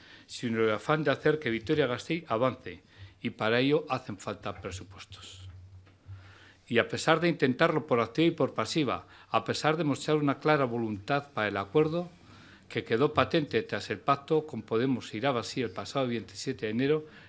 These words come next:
el Pleno rechazó el proyecto de presupuestos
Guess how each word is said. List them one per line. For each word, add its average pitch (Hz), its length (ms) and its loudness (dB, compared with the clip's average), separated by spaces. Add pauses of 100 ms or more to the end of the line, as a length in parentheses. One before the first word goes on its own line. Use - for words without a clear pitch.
el 110 140 -4
Pleno 143 360 2 (100)
rechazó 113 600 -4 (380)
el 104 80 -8
proyecto 110 460 -6
de 101 60 -8
presupuestos 117 760 -6